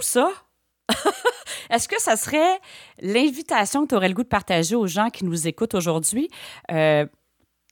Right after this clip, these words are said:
t'aurais, dans le fond, de s'écouter soi-même en premier, puis mettons quelqu'un, là, qui n'est pas habitué de faire ça. Qu'est-ce que tu lui suggères de faire, là ? Quelqu'un qui dit, «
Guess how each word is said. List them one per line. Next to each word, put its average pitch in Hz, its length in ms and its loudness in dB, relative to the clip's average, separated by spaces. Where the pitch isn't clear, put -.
t'aurais, 175 320 -4
dans 175 140 0
le 170 80 4
fond, 254 140 2
de 254 60 -4
s'écouter - 440 -2
soi-même 208 400 2
en 180 100 2
premier, 180 480 2
puis - 340 -4
mettons 185 240 0
quelqu'un, 233 320 0
là, 185 100 0
qui 170 120 -8
n'est 160 40 -4
pas 202 140 2
habitué 196 300 -2
de 220 60 -12
faire 147 240 0
ça. 180 220 -2
Qu'est-ce 330 160 -6
que 220 80 -6
tu - 140 -4
lui 175 100 -6
suggères 185 360 0
de 160 120 -2
faire, 190 200 0
là ? 151 80 -4
Quelqu'un 160 240 -6
qui 220 100 -8
dit, « 139 220 -10